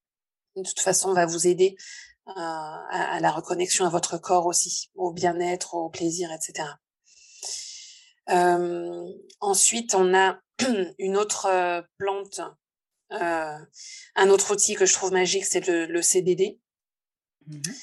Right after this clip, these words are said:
Speaker 1: Euh, donc, j'en parle d'ailleurs assez souvent, euh, sur mon compte. <clears throat> Pardon. Donc, euh, le C B D, en fait, c'est, euh, euh, donc rien à voir avec le cannabis, hein, euh, c'est,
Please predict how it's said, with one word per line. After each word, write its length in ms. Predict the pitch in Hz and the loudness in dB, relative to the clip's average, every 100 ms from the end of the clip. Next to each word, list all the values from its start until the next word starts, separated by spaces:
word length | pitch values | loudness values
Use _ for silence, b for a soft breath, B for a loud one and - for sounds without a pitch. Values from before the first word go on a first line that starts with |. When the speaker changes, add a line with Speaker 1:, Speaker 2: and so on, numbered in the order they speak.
| B B B - | B B B -6
Speaker 1:
Euh, 480 | 180 170 160 160 160 | -4 -4 -4 -8 -12
donc, 160 | 165 | -12
j'en 200 | 170 160 | -8 -8
parle 220 | 160 175 175 | 0 2 4
d'ailleurs 360 | 160 175 175 | 4 4 2
assez 220 | 160 - | 0 0
souvent, 500 | - - 190 226 240 185 - | -2 -2 0 0 0 -6 -6
euh, 340 | 175 170 160 | -4 -4 -4
sur 260 | 160 - 170 | -2 -2 -2
mon 140 | 180 | -8
compte. 240 | 190 254 262 - B B B B B _ _ - | -8 -10 -10 -14 B B B B B _ _ 4
<clears throat> 640 | 302 - _ 311 277 214 | 4 4 _ 8 8 6
Pardon. 320 | 196 180 170 | 4 4 0
Donc, 300 | 170 202 196 | 0 0 2
euh, 220 | 208 190 | 4 6
le 120 | 185 190 | 6 6
C 220 | 185 202 | 4 2
B 140 | 196 | 2
D, 120 | 196 226 | 2 0
en 100 | 185 | 0
fait, 220 | 196 196 | 0 -2
c'est, 520 | - - 180 170 160 | -2 -2 -2 -2 -4
euh, 100 | 147 - 131 - _ _ _ _ _ _ _ - | -6 -8 -18 -20 _ _ _ _ _ _ _ -10
euh, 360 | 170 165 - - - - - | -4 -4 -4 -8 -12 -16 -4
donc 160 | 175 175 | -2 2
rien 160 | 196 | 4
à 80 | 180 | 6
voir 120 | 190 | 6
avec 200 | 175 170 | 4 0
le 160 | 170 170 | -2 -2
cannabis, 580 | 180 175 170 226 - 196 | 0 2 0 0 0 0
hein, 480 | 196 190 165 160 | 0 -2 -2 -8
euh, 20 | 156 | -8
c'est, 380 | - - 165 | -6 -4 -4